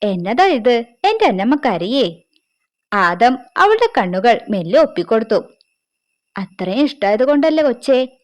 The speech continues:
നിന്നെ ഞാൻ മിന്നിക്കെട്ടി സ്വന്താക്കിയത്?" അത് കേട്ടതും അന്ന പുഞ്ചിരിയോടെ അവനെ നോക്കി. ആദം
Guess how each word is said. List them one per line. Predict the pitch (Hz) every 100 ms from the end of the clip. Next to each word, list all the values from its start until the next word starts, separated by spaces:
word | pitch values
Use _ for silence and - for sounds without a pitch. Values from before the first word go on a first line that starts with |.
| _ _ 311
നിന്നെ | 359 415
ഞാൻ | 320 208 208 - 214
മിന്നിക്കെട്ടി | 185 170 175 233 302
സ്വന്താക്കിയത്?" | - 208 170 208 214 247 226 233 233 _ _ _ _ _ _ _ _ _ 220
അത് | 180 170
കേട്ടതും | 240 247 247 262 254 -
അന്ന | 349 415 466 320
പുഞ്ചിരിയോടെ | 202 170 202 254 262 247 -
അവനെ | 190 165 240
നോക്കി. | 269 - 202 - _ _ _ -
ആദം | 202 175 196 233